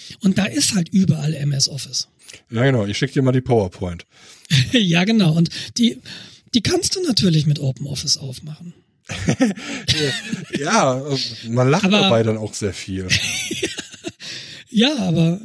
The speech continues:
Speaker 1: das ist eben das Ding. Naja, und, ähm,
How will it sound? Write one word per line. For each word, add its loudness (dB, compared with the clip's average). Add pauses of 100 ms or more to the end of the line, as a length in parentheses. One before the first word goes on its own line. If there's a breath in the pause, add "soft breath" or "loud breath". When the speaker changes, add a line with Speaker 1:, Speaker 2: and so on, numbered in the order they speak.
(120)
Speaker 1:
das -2
ist -8
eben 0
das -2
Ding. -6 (960 loud breath)
Naja, 4
und, 2
ähm, 2